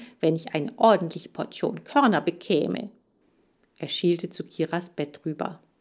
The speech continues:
"Wann klingelt endlich der Wecker?" "Der klingelt heute überhaupt nicht", sagte Lee,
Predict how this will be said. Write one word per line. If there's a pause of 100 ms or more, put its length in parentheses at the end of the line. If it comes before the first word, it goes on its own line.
(360)
"Wann
klingelt
endlich
der
Wecker?" (1200)
"Der
klingelt
heute (240)
überhaupt
nicht",
sagte
Lee,